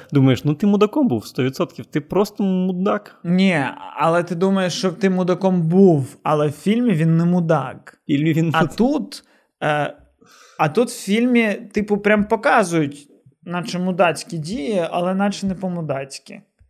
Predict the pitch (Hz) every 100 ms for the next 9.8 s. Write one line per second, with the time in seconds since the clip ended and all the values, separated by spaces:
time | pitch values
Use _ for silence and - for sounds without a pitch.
0 | - 147 220 131 160 - 151 147 - _
1 | 185 185 175 151 165 160 147 196 175 -
2 | - 202 226 226 220 226 196 185 175 -
3 | 180 170 180 165 175 165 143 160 165 185
4 | 170 - 170 160 156 156 240 262 202 -
5 | 240 254 233 196 208 202 180 156 160 175
6 | 175 180 220 277 185 175 170 165 165 175
7 | 180 170 143 143 156 147 190 208 160 185
8 | 170 240 285 165 156 160 - 196 214 185
9 | 175 180 208 185 180 175 160